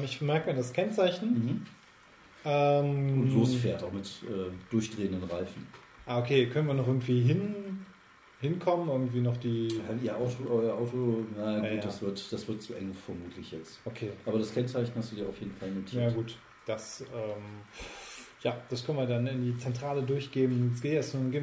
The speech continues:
Speaker 1: erstmal nochmal zurück in den Pizzaladen.
Speaker 2: Mhm. Mhm. Ja, ihr sitzt da, ihr kriegt gerade eure Pizza,
Speaker 1: Ja.
Speaker 2: Currywurst geliefert.
Speaker 1: Ist dieser Nebenraum denn irgendwie, ähm, kommt man da hin, wenn man zum Klo geht?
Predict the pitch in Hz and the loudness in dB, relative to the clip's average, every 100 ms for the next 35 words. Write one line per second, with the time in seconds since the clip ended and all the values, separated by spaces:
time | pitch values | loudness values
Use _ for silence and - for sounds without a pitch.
0 | 139 123 127 120 120 120 127 127 135 117 | 0 0 2 4 4 4 2 2 0 -2
1 | 113 107 104 107 - - 117 110 104 98 | -2 -4 -8 -12 -14 -6 0 2 2 -2
2 | 98 98 123 120 - - - - - - | -4 -2 4 4 2 -8 -18 -20 -20 -2
3 | - 196 - 123 110 - - 139 117 104 | 8 8 8 2 -2 -2 2 4 4 0
4 | 120 - 117 107 98 92 185 185 156 117 | -6 0 0 2 -2 -2 -4 -2 -2 0
5 | 113 120 - - - 151 127 123 123 120 | -2 -6 -12 -10 -2 0 0 -2 -2 -2
6 | 117 120 113 - - - - - - - | 2 0 -2 -8 -14 -16 -16 -12 -10 -4
7 | 160 147 143 160 220 139 139 139 131 131 | 2 4 6 6 6 6 6 6 4 4
8 | 139 139 135 123 127 123 123 131 123 120 | 4 2 2 0 2 4 4 4 4 6
9 | 120 117 117 120 147 143 131 123 151 208 | 6 4 0 0 0 2 4 6 6 4
10 | 165 135 120 123 - - 139 175 254 226 | 0 -2 -2 -4 -4 -4 0 4 4 4
11 | 208 196 196 196 202 - | 2 2 4 2 0 -6